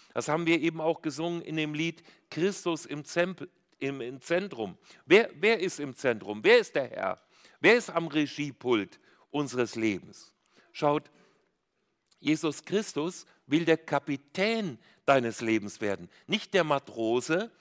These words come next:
der das Deck schrubbt und in der Kombüse die Kartoffeln schält, sondern er will Kapitän deines Lebens werden.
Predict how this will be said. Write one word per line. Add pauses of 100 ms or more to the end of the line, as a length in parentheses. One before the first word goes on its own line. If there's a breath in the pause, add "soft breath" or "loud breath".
(340 soft breath)
der
das (140)
Deck
schrubbt
und
in (120)
der
Kombüse
die
Kartoffeln
schält, (320 loud breath)
sondern
er
will (240 loud breath)
Kapitän
deines
Lebens
werden.